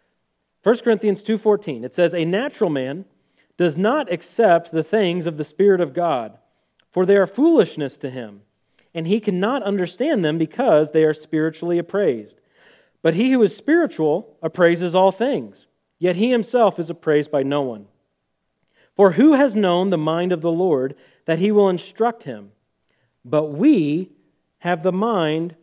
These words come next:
of Christ." Paul says to these Corinthians, "We have the mind of Christ." We are not natural people, Christians. We're spiritual people. And we have the mind of Christ.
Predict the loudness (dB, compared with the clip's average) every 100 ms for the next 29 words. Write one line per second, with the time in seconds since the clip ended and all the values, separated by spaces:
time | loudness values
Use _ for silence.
0 | _ -20 -12 -4 -2 -4 -10 _ _ _
1 | _ _ _ _ _ _ _ _ _ _
2 | _ 2 2 2 -8 _ _ -4 2 4
3 | 2 0 -10 _ _ -4 -2 -2 -2 -2
4 | -2 -2 -6 -6 -10 -14 _ _ _ -4
5 | 0 2 2 0 -4 -12 _ _ _ -4
6 | -2 -2 -2 -4 -4 -4 -6 -8 -10 -12
7 | -8 -2 -2 -2 -4 0 2 2 0 -4
8 | -4 -4 -4 -6 -4 -2 0 -2 _ _
9 | -6 -4 -2 -2 -2 -4 -6 -6 -10 -12
10 | -12 _ _ _ _ _ _ _ _ -4
11 | -4 0 2 2 0 -6 -8 -12 -16 _
12 | _ _ _ _ _ _ _ _ -10 -2
13 | 2 2 2 -4 -8 -6 -8 -8 -8 -10
14 | -12 -8 -8 -8 -12 _ _